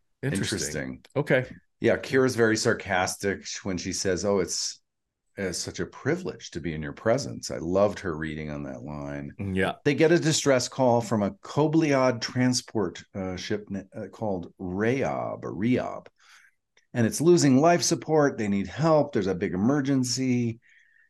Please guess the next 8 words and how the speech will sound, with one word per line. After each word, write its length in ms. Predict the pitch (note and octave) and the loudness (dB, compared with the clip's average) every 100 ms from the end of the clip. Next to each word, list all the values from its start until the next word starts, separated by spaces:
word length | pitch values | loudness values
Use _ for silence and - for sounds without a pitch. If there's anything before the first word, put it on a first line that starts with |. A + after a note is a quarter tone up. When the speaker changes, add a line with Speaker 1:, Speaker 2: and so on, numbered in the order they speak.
| - | 0
Speaker 2:
And 240 | C3 C#3 | 2 2
then 320 | B2+ F3+ F#3+ F3 | 4 4 6 4
we 120 | D#3 | 4
cut 240 | - F#3+ | 2 4
over 200 | G3+ F#3+ | 6 6
to 120 | - | 2
this 240 | B2+ A#2+ - _ - | 0 -2 -2 _ -14
Kobliad 720 | - D#3 B2+ A2+ G2 F2+ F2 | -2 0 4 4 6 2 0